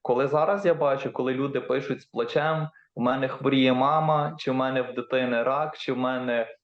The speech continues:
е, ще якась проблема», ну, це дійсно дуже боляче, і ти хочеш, ну, просто останнє віддати, знайти тих людей, хто би міг терміново здати ту донорську кров і дійсно дати хоч, хоч мізерний шанс, але все-таки на одужання, на життя.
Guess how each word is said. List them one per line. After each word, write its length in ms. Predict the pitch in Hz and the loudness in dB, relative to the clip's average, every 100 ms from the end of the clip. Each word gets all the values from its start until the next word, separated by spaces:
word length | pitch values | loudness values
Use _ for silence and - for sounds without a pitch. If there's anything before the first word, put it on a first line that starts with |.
| _ - | _ -6
е, 120 | 113 | -6
ще 300 | 113 156 156 | -2 0 0
якась 300 | 160 156 156 | 0 -2 -4
проблема», 600 | - 147 143 151 156 143 | -2 -2 0 0 0 -2
ну, 180 | 139 139 | -4 -6
це 220 | - 143 | -2 -2
дійсно 420 | - 143 143 - 123 | 0 0 0 0 0
дуже 320 | 131 143 131 | 0 0 -2
боляче, 540 | 127 156 180 160 - | 0 0 0 -2 -4
і 160 | 135 131 | -6 -4
ти 180 | - 147 | -2 0
хочеш, 360 | 156 156 147 | 0 0 0
ну, 100 | 139 | -2
просто 400 | - 147 147 - | 0 0 0 0
останнє 520 | 123 135 151 156 147 131 | -2 -2 -4 -4 -4 -4
віддати, 440 | 131 151 170 143 | -2 -2 -2 -4
знайти 400 | 131 127 131 147 | -4 -6 -2 -2
тих 160 | 143 131 | -2 -4
людей, 340 | 127 139 147 | -2 -2 -4
хто 180 | 147 127 | -4 -6
би 120 | 127 | -4
міг 220 | 135 131 - _ _ - | -4 -4 -8 _ _ -6
терміново 560 | 131 143 147 139 123 | -2 0 2 2 0
здати 360 | 123 131 127 123 | 0 -2 -2 -4
ту 140 | 131 | -4
донорську 500 | 123 135 127 131 - | -2 0 -2 -4 -10
кров 340 | 127 156 175 - | -4 0 0 -2
і 80 | 131 | -8
дійсно 420 | 120 147 147 131 | 0 -2 0 -2
дати 360 | 139 147 147 127 | 0 -2 -2 -4
хоч, 120 | 131 - _ _ _ _ _ _ _ _ _ _ - | -6 -8 _ _ _ _ _ _ _ _ _ _ -2
хоч 200 | 160 147 | 0 2
мізерний 580 | 147 139 147 135 127 | 2 0 -2 -2 -6
шанс, 500 | 120 147 151 262 - _ - | -4 -4 -4 -6 -12 _ -2
але 240 | 127 127 | 0 0
все-таки 500 | 127 143 143 147 135 | 2 2 4 0 2
на 120 | 127 | 4
одужання, 720 | 127 123 143 160 156 135 120 | 4 2 2 2 2 0 -2
на 360 | 117 117 117 117 | 0 0 0 0
життя. 460 | 113 104 107 101 | -4 -4 -2 -2